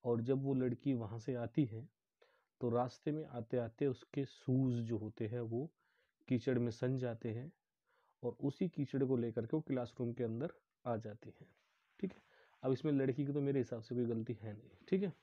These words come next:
Sometimes, कई बार, both Peggy and Maddie, जो दोनों लड़कियां हैं, और याद रखिएगा, पैगी और मैडी ये दोनों पक्के वाली सहेली है, ठीक है, वांडा नहीं है।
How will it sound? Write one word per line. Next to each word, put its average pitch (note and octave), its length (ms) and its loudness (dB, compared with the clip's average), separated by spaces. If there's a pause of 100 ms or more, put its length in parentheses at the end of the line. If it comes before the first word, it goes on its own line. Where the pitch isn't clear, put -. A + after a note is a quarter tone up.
(2250)
Sometimes, E3 680 2 (480)
कई C3+ 160 4
बार, A2+ 300 -2 (420)
both C3+ 300 0 (140)
Peggy D3 420 2
and C3 260 2
Maddie, G#2+ 380 -2 (400)
जो A#2+ 220 4
दोनों A#2+ 320 2
लड़कियां B2+ 380 0
हैं, B2+ 180 -8 (640)
और B2 80 2
याद C#3+ 160 4
रखिएगा, C#3+ 400 0
पैगी C#3+ 640 0 (100)
और C#3 120 4
मैडी A#2 520 0
ये B2+ 100 -2
दोनों C3 260 0
पक्के - 360 -2
वाली C3 220 4
सहेली A2+ 420 -4
है, A#2+ 140 -12 (180)
ठीक E3 160 -4
है, E3+ 120 -2 (580)
वांडा C3+ 380 4
नहीं G2+ 280 -4
है। A2 220 -18